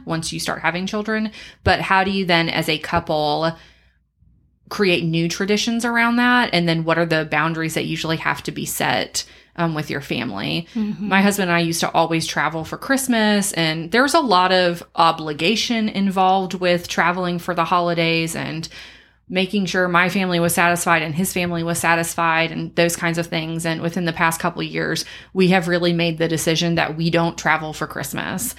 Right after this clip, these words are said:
Speaker 1: Um, so we have created our own traditions, and we invite people into those and say, "You're always welcome here, but this is the tradition." And some years that works out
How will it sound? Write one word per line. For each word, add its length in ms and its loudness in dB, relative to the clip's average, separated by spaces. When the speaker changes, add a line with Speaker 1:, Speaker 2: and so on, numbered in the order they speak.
Speaker 1:
Um, 280 -4
so 140 0
we 120 0
have 120 0
created 600 2
our 600 0
own 260 4
traditions, 1040 -2
and 180 2
we 120 4
invite 480 2
people 500 2
into 300 0
those 340 0
and 100 -4
say, 140 0
"You're 220 -2
always 360 2
welcome 360 0
here, 320 0
but 160 -6
this 200 2
is 140 0
the 120 -4
tradition." 720 -4
And 160 0
some 180 2
years 220 0
that 240 2
works 260 0
out 460 2